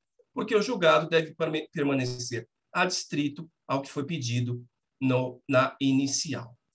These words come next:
Bem, resolvida então a questão do I C M S a ser excluído, outra questão que ainda preocupa ou passou a preocupar alguns contribuintes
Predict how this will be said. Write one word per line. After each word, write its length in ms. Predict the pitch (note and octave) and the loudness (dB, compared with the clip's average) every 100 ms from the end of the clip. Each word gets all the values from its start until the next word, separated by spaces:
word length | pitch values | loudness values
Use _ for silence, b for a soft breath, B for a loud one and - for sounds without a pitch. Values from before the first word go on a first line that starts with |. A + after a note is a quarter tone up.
| _ _ _ _ _ _ _ - | _ _ _ _ _ _ _ 2
Bem, 340 | A#3 A#2 - _ _ _ _ _ _ _ _ _ | 2 2 -2 _ _ _ _ _ _ _ _ _
resolvida 500 | D4 D#4 C#4 F3+ D3+ | -6 0 0 2 4
então 240 | C3+ B2 A2 | 4 4 2
a 100 | A2 | 0
questão 420 | A#2+ - B2 G#2+ | -4 -2 -2 -4
do 240 | G#2 F#3 | 0 2
I 80 | F3+ | 2
C 180 | - A#2 | 2 0
M 120 | A2 | -2
S 200 | G#2 - | -4 -8
a 40 | - | -8
ser 180 | G#2+ | -8
excluído, 720 | G2+ - G#2 A#2 D#3+ B2 B2+ - _ _ _ _ _ | -10 -14 -8 -4 -2 -2 -6 -18 _ _ _ _ _
outra 460 | G3 C#4+ C#4 F#3+ - | 2 2 2 0 2
questão 540 | C3 A#2+ - A2 F#2+ | 0 0 -2 -2 -2
que 120 | - | 2
ainda 480 | D#3+ A#3+ A#3+ E3 C3 | 4 4 0 0 0
preocupa 560 | B2+ B2 A#2+ A2+ - B2 | 2 -2 -2 -8 -6 -4
ou 160 | E3+ | 0
passou 500 | - B2 - F#3 F#3 | 0 0 -2 0 2
a 80 | B2 | 2
preocupar 460 | A#2+ A#2 A#2+ A2 A#2+ | 0 -6 -6 -2 0
alguns 360 | A#2+ G#2+ G#2 | 0 -4 -8
contribuintes 840 | - F3+ C4+ C4 F#3 F#3 F3+ - | -6 -4 -4 0 4 4 4 -6